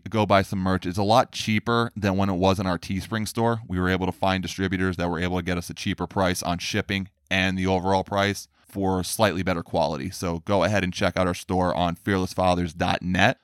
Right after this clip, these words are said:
You could find all of our social medias and everything there as well too. Shoot us a line if you wanna, if you wanna be a guest on our show, or if you wanna share your story with Ryan and I, shoot us an email at fearless fathers podcast at gmail dot com.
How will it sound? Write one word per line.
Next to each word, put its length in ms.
You 160
could 140
find 340
all 220
of 60
our 80
social 340
medias 380
and 100
everything 380
there 180
as 80
well 160
too. 440
Shoot 340
us 100
a 60
line 280
if 140
you 100
wanna, 400
if 100
you 80
wanna 140
be 140
a 40
guest 320
on 80
our 100
show, 280
or 80
if 140
you 80
wanna 160
share 360
your 300
story 560
with 220
Ryan 320
and 120
I, 240
shoot 300
us 140
an 80
email 500
at 300
fearless 340
fathers 320
podcast 720
at 220
gmail 440
dot 200
com. 320